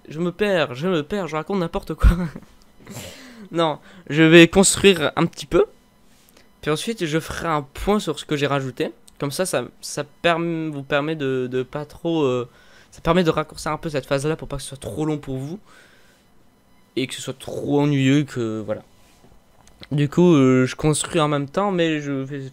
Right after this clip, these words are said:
surtout faire des petits points de, de ce que je fais à chaque fois. Genre, un mini accéléré, ensuite je dis ce que j'ai fait, machin, machin. On va, on va, on va voir ce que je fais exactement, mais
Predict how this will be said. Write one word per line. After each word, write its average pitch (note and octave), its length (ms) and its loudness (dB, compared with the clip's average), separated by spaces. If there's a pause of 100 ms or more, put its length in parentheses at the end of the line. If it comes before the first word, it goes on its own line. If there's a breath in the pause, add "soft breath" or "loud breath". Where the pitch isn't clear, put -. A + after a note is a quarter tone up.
surtout D3+ 320 -12
faire D3+ 220 -2
des C3+ 80 -4
petits - 240 -12
points D3 220 -6
de, A#2 580 -6 (1000 soft breath)
de C3+ 120 -6
ce C3+ 100 -2
que C#3+ 120 2
je - 80 -2
fais D3 80 4
à C#3+ 40 6
chaque C3+ 200 -2
fois. A#2+ 140 -2
Genre, A#2 440 -8 (300)
un D3+ 100 -4
mini E3+ 220 -2
accéléré, D3 480 -2
ensuite D#3 260 -8
je C3+ 60 -10
dis D3 100 -10
ce - 80 -14
que D3 100 -6
j'ai C3+ 140 -4
fait, D3 260 -4
machin, B2 360 -6
machin. A#2 240 -14 (400 soft breath)
On - 80 -4
va, B2+ 180 6
on B2+ 120 4
va, B2+ 100 6
on B2 340 4
va C3 80 8
voir C#3 160 4
ce - 60 -12
que C#3+ 80 -2
je - 100 -8
fais - 80 -2
exactement, C#3+ 500 0
mais D3+ 220 -2